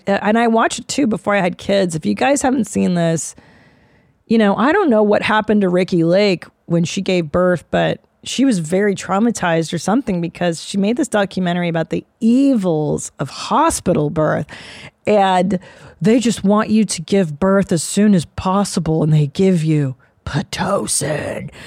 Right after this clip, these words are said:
and Pitocin makes your contractions come earlier, it's more closer together, and then they make you give birth on their timetable and not yours. And you're like, "Yeah, that sounds fucking great. That's why I'm at the hospital.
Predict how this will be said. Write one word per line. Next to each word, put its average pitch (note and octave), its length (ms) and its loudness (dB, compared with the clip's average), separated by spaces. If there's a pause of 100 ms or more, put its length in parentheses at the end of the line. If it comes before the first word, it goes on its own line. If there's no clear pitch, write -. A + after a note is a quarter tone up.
(200)
and F#3+ 180 -6
Pitocin F#3 800 0 (300)
makes G3+ 260 2
your F3+ 60 -2
contractions A3 840 -2
come F3 280 -6 (100)
earlier, F#3+ 600 2
it's D3 200 -8
more E3+ 240 0
closer G3 460 -2
together, F3 640 0
and E3 120 -2
then E3+ 180 -2
they D#3+ 120 -2
make G3 380 0
you F#3 80 2
give E3 260 -4
birth G3 300 2
on E3+ 200 -2
their A3+ 220 2
timetable E3 640 -2
and D#3 120 -4
not G3 260 0
yours. D#3+ 540 2 (160)
And F#3+ 80 0
you're G#3+ 120 4
like, A3 180 0
"Yeah, D4 180 4
that F#3 120 0
sounds A#3+ 240 0
fucking A#3+ 340 -2
great. F#3 420 0 (320)
That's A#3+ 200 -2
why C#4 160 2
I'm B3+ 100 4
at B3+ 80 0
the A3 80 0
hospital. G#3 580 -2